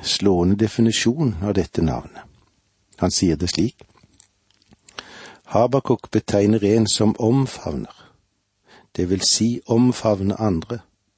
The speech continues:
tar dem inn i armene sine. Han omfavner sitt folk, han tar dem i sine armer.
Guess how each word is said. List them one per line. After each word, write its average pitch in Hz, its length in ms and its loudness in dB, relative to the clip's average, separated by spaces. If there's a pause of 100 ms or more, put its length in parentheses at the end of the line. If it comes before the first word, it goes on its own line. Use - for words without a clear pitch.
(360)
tar 120 280 2
dem 110 280 2
inn 123 340 4
i 107 200 0
armene 123 560 0
sine. - 420 -6 (1040)
Han 120 360 0
omfavner 123 600 2
sitt - 260 -4
folk, - 680 -4 (520)
han 90 300 -2
tar 104 320 0
dem 98 240 2
i 92 100 -2
sine 90 320 0
armer. 85 600 -6